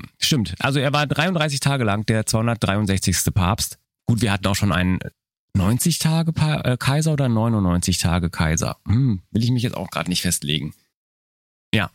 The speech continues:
neunundneunzig Tage war er König von Preußen und deutscher Kaiser, nachdem er achtundzwanzig Jahre lang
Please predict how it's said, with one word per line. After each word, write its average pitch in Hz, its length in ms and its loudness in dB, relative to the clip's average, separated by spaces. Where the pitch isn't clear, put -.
neunundneunzig 107 640 0
Tage 95 440 0
war 87 220 0
er 92 220 -2
König 101 300 0
von 101 120 2
Preußen 107 480 -2
und - 320 -4
deutscher 90 300 0
Kaiser, 113 460 -2
nachdem 110 480 2
er 101 320 0
achtundzwanzig 113 760 0
Jahre 101 300 2
lang 101 340 0